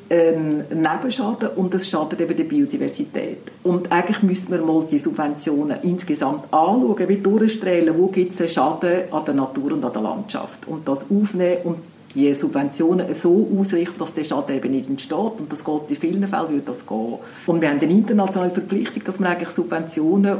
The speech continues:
die der Biodiversität schaden, sollten abschaffen oder umlenken. Denn da denke ich, jetzt haben wir sie mal aufgezeigt. Wir haben jetzt aufgezeigt, welches die Subventionen sind. Und jetzt geht es aber eigentlich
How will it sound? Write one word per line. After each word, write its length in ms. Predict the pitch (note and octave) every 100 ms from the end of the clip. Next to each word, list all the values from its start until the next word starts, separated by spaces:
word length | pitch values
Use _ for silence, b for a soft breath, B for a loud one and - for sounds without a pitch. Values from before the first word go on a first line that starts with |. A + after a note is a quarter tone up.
| D#3
die 280 | D#3+ D#3+ D#3+
der 60 | D#3+
Biodiversität 760 | D3 D#3 D3+ D3 - C3+ -
schaden, 220 | - - -
sollten 360 | - - - -
abschaffen 640 | D3+ - D#3+ - - -
oder 180 | - -
umlenken. 640 | C3+ C3+ C3+ - - - - -
Denn 140 | E3+
da 160 | F#3 G3+
denke 380 | A3 G3+ G3 F#3
ich, 60 |
jetzt 100 | -
haben 100 | G3
wir 80 | F#3
sie 140 | F3+ D#3+
mal 120 | D#3
aufgezeigt. 640 | F3 G3 - - - -
Wir 120 | D#3
haben 120 | D#3 D#3
jetzt 180 | D#3+ F#3
aufgezeigt, 540 | F#3 - F3 D#3+ -
welches 260 | E3+ F3 F3+
die 80 | E3+
Subventionen 760 | F3 D#3 D3+ C#3+ D#3+ D#3 C#3
sind. 340 | C3+ D3+ G3 -
Und 140 | -
jetzt 180 | D#3+ -
geht 140 | D#3 D#3
es 60 |
aber 120 | D3
eigentlich 280 | C#3+ C#3 D3+